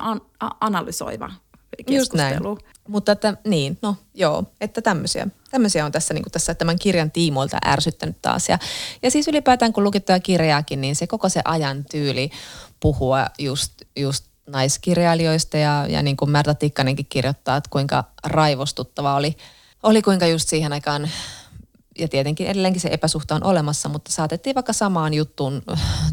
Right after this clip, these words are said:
Speaker 2: tunkea kolme naiskirjailijaa olla silleen, että no tässä olisi nyt tämmönen ja sitten olisi tämmönen ja ei tääkään ole oikein. Tää, tää on hyvä, kun tässä on tämmönen neutraali eikä tuoda sitä naisnäkökulmaa esiin. Hän oli siis tämmönen esimerkki. Ää,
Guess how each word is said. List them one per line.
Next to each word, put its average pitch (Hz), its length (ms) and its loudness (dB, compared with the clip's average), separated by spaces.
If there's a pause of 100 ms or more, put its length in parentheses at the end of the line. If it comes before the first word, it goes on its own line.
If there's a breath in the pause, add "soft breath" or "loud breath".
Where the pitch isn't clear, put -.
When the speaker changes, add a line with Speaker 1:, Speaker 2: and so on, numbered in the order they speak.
(160)
Speaker 2:
tunkea 160 360 4 (100)
kolme 143 500 2
naiskirjailijaa 139 960 0
olla 143 200 -2
silleen, - 360 -4
että - 160 -6
no 202 100 0
tässä 214 240 2
olisi 165 120 0
nyt 185 80 -4
tämmönen 208 380 2
ja 170 60 -2
sitten 180 180 -6
olisi 160 140 -2
tämmönen 156 420 0
ja 147 100 -6 (320 loud breath)
ei 196 160 2
tääkään 139 440 0
ole 127 60 -2
oikein. 135 360 -2
Tää, 170 180 4 (120)
tää 214 200 4
on 160 100 2
hyvä, 147 200 4
kun 131 220 -8
tässä 147 220 -2
on 147 40 -4
tämmönen 139 240 -2
neutraali 147 460 -2
eikä - 200 -4
tuoda 151 240 0
sitä 151 140 -2
naisnäkökulmaa 147 840 -2
esiin. 143 380 -2
Hän 147 120 -2
oli 135 100 0
siis 160 140 -4
tämmönen 147 240 -2
esimerkki. 180 560 0 (460 loud breath)
Ää, 180 400 4